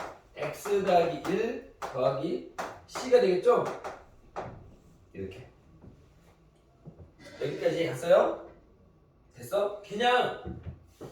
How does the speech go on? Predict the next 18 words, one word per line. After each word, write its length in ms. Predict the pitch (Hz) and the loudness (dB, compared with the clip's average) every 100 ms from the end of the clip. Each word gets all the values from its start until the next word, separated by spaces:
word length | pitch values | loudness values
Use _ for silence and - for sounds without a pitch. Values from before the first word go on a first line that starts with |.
| - - | -20 -10
이게 500 | 185 190 254 254 - | -8 0 2 2 0
피엑스, 840 | 254 262 - - - 226 - - | -4 -4 -4 -10 -10 -10 -10 -14
피엑스 440 | - - 427 - 226 | -6 0 0 0 4
더하기 260 | 202 175 | 6 6
일이고 200 | 170 - | 2 -2
얘가 280 | 170 185 - | 0 0 -2
큐엑스 400 | - - - - | -6 -6 -6 -4
더하기 200 | - - | -6 -6
일이야. 160 | - - - - _ _ _ _ _ _ _ _ _ - - | -10 -16 -20 -20 _ _ _ _ _ _ _ _ _ -20 -6
맞지? 480 | 143 240 226 - - - - _ _ - | -6 0 0 0 -4 -14 -20 _ _ -4
요 140 | 220 | 0
상태라고 420 | 240 220 - 123 92 | 0 -2 -4 -8 -8
지금 180 | 90 | -10
요 40 | 87 | -12
상태. 200 | 95 - - _ _ _ - _ _ _ _ _ | -12 -16 -20 _ _ _ -20 _ _ _ _ _
근데 160 | 170 185 | 2 6
요 80 | 226 | 8
놈이 640 | 254 247 277 339 349 - | 6 6 4 0 -2 -8